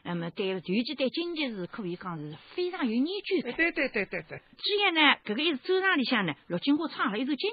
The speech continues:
Speaker 1: 济。
Speaker 2: 我唱了一首经济。
Speaker 1: 啊，叫《心中麻木》。
Speaker 2: 哦，搿么，那，那个什么光按上去唱一唱？
Speaker 1: 你说的这个，
Speaker 2: 上面
Speaker 1: 嗯，
Speaker 2: 那么，
Speaker 1: 伊里
Speaker 2: 老公出名过啊，搞啥子？
Speaker 1: 嗯，伊里面娘子听你唱的呀。
Speaker 2: 不是那个什么光，我一听就有味道呀！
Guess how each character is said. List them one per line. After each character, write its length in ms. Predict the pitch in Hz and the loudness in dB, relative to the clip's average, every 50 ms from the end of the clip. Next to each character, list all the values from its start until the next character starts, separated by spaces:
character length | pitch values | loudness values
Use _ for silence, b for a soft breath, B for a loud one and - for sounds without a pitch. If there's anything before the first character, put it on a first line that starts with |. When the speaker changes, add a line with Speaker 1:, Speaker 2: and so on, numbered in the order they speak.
| 494 494 | -2 -2
Speaker 1:
济。 120 | - - - _ _ - | -2 -4 -4 _ _ -10
Speaker 2:
我 60 | - | -8
唱 180 | - - 240 226 | -6 -4 -2 -2
了 80 | 269 | -4
一 40 | 269 | -2
首 140 | - 254 208 | -2 -4 -2
经 200 | - 226 233 240 | -2 -2 -4 -2
济。 80 | 202 | -2
Speaker 1:
啊， 340 | 196 - 208 226 262 269 254 | -4 -2 0 2 4 4 4
叫 120 | - 254 233 | 2 0 0
《心 280 | - 220 185 180 180 185 | 0 2 2 2 2 2
中 160 | 254 277 254 | 2 4 4
麻 340 | 233 208 190 190 208 202 175 | 4 2 2 2 0 0 0
木》。 380 | 156 151 156 175 180 147 131 - _ _ | -2 -2 -2 -2 -2 -4 -6 -10 _ _
Speaker 2:
哦， 100 | - 196 | -8 -8
搿 80 | - 262 | -6 -4
么， 60 | 247 | -2
那， 220 | 208 220 254 262 233 185 - | 2 4 4 4 2 2 -2
那 140 | 202 214 233 | 0 0 2
个 100 | 170 - | 0 -2
什 120 | - 170 | -2 -4
么 80 | 170 160 | -8 -6
光 160 | - 233 220 | -6 -4 -4
按 120 | - 202 175 | -2 -4 -4
上 100 | 170 151 | -4 -6
去 140 | - - 131 | -8 -10 -10
唱 180 | - 139 - | -10 -10 -10
一 40 | 135 | -8
唱？ 120 | - 180 | -6 -4
Speaker 1:
你 120 | 180 202 226 | -4 -2 -4
说 120 | - - 381 | -4 -4 -4
的 120 | - 403 | -4 -4
这 120 | 359 - 370 | -4 -4 -4
个， 160 | - 254 196 - - - - | -4 -4 -4 -4 -6 -8 -4
Speaker 2:
上 180 | - - - | -2 0 2
面 120 | 208 185 170 | 2 2 4
Speaker 1:
嗯， 240 | 254 247 233 262 - - | 6 8 8 8 6 6
Speaker 2:
那 120 | 330 339 | 2 4
么， 180 | - 311 285 - - - | 8 8 8 8 6 2
Speaker 1:
伊 160 | 220 240 269 | 2 2 4
里 140 | 302 339 359 | 4 4 4
Speaker 2:
老 60 | 359 | 4
公 120 | 320 311 269 | 2 -2 -2
出 140 | - - 311 | 0 0 2
名 300 | 302 247 196 185 175 165 | 4 4 2 2 0 -2
过 160 | 180 269 247 | 0 2 2
啊， 100 | 220 - 156 | 2 2 0
搞 180 | - - 220 202 | 0 2 2 2
啥 240 | 190 190 185 - - | 2 2 -2 -2 -2
子？ 160 | - - - | -4 -6 -10
Speaker 1:
嗯， 40 | - _ - | -10 _ 0
伊 100 | 247 277 | 4 6
里 60 | 330 | 6
面 260 | 370 466 480 466 440 | 6 6 6 4 4
娘 160 | 330 240 214 208 | 6 6 6 6
子 100 | - - | 4 -4
听 160 | - - 415 | -6 -6 -6
你 320 | 466 523 539 539 - - | -6 -4 -2 -2 -2 -2
唱 180 | - 262 202 175 | -4 -6 -6 -6
的 100 | - 175 | -4 -4
呀。 60 | - | -2
Speaker 2:
不 60 | - | -2
是 60 | 240 | 0
那 160 | 220 214 240 262 | 2 4 4 4
个 100 | 262 214 | 4 0
什 100 | - 175 | -2 -4
么 80 | 170 | -6
光， 140 | - 226 220 | -4 -4 -2
我 160 | 202 185 190 | 0 0 0
一 140 | 185 147 180 | -2 -2 -6
听 200 | - - 190 190 | -6 -4 -4 -4
就 80 | 180 165 | -2 -4
有 220 | 165 160 165 156 | -4 -6 -6 -8
味 140 | 139 113 107 | -8 -10 -10
道 180 | 104 104 101 | -10 -10 -10
呀！ 120 | 101 98 | -10 -12